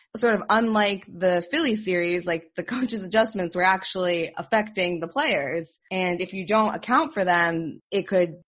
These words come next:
be the difference. And I think Brad really countered everything Nick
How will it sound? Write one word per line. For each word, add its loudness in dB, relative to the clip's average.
be 0
the 0
difference. -2
And 0
I 2
think -6
Brad 4
really 0
countered -2
everything -4
Nick -8